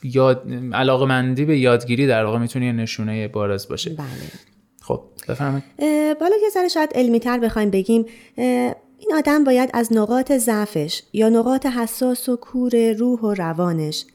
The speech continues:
Speaker 2: از زخم‌های کودکیش آگاه باشه. یعنی ببینید که فرد، اه، مورد نظرتون دقیقاً می‌دونه که چه حسابی از گذشته‌اش داره،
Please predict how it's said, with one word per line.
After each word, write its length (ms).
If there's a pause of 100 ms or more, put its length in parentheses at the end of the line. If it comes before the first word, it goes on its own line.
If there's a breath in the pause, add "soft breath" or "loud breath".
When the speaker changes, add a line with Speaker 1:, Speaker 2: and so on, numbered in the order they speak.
Speaker 2:
از 160
زخم‌های 520
کودکیش 520
آگاه 420
باشه. 260 (540 loud breath)
یعنی 140
ببینید 300
که 140
فرد، 300
اه، 760
مورد 200
نظرتون 720 (240 soft breath)
دقیقاً 360
می‌دونه 320
که 80
چه 160
حسابی 520
از 160
گذشته‌اش 500
داره، 440